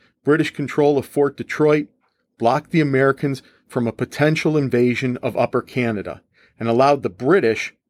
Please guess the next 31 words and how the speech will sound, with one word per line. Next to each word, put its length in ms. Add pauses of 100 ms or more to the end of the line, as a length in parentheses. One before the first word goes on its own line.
(120)
control 560
of 240
more 520
of 240
the 80
Michigan 440
Territory. 680 (760)
So 220
much 340
so 380 (300)
that 160
the 60
Frenchtown 800
militia 560 (340)
was 200
also 460
forced 440
to 100
surrender 540
and 240
be 120
disarmed 640 (280)
when 140
Fort 320
Detroit 420
fell. 400 (540)
Frenchtown 580
was 140
thirty-five 600
miles 460
south 640